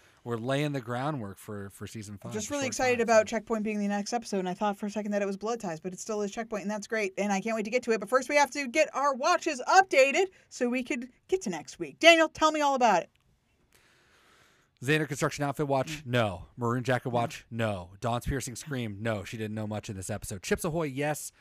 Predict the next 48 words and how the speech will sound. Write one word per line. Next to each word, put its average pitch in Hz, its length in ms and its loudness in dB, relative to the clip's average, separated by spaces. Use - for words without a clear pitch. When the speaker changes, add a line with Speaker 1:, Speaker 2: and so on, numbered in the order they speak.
Speaker 1:
Reference 120 400 -6
to 127 80 -6
him 110 180 -8
fighting 107 320 -2
a 101 40 -2
Speaker 2:
Mm-mm. 98 60 -14
Speaker 1:
demon, 147 500 -6
uh, 104 280 -12
if - 160 -12
not 110 160 -8
for 110 100 -8
his 104 100 -8
lack 104 280 -8
of - 120 -16
care. 131 320 -10
And 110 80 -10
then 117 100 -4
he 117 60 -4
got 113 200 -6
instantly 117 480 -8
fucking 113 320 -10
smashed 117 420 -10
out 120 160 -8
by 120 100 -8
the 113 100 -12
demon 123 280 -8
and 117 100 -8
then 165 160 -6
grabbed 170 280 -6
Buffy. 180 320 -8
Awkward. - 340 -8
Speaker 2:
<laughs> - 180 -16
Speaker 1:
Buffy 190 180 4
has 180 100 2
a 175 60 -2
personality. 175 800 -2
No 139 400 4
indication 120 560 -4
at 101 100 -8
all 90 320 -10
of 160 120 -6
Buffy's 104 280 -6
personality. 143 880 0
Speaker 2:
<laughs> 262 60 -2
Speaker 1:
Uh, 120 220 2
DeHoffern 160 560 0
watch? 143 340 0
No, 147 540 0